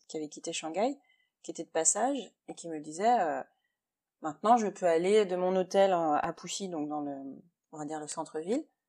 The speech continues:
courir, euh, sous les arbres, prendre un ferry, traverser le fleuve, et recourir donc sur la partie de Lujiazui qu'on avait fait,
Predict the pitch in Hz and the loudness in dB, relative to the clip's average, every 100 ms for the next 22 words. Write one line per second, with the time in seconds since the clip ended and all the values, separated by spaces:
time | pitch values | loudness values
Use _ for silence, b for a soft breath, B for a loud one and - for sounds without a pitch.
0 | _ _ _ _ _ - 190 202 214 190 | _ _ _ _ _ -4 2 6 6 8
1 | 160 - 190 175 170 196 247 262 202 175 | 4 2 -2 0 6 10 10 8 4 0
2 | - 202 185 175 196 190 202 202 202 175 | -2 0 0 0 -4 -2 -2 -2 -2 -4
3 | 170 - 160 - 220 269 220 175 190 196 | -2 -6 -6 4 8 8 6 2 0 -4
4 | 190 220 233 185 - 175 143 160 - 190 | 0 0 0 -6 -8 -8 -8 -8 -12 -12
5 | 185 175 165 165 202 226 196 165 165 - | -10 -10 -8 -8 -8 -8 -12 -10 -10 -10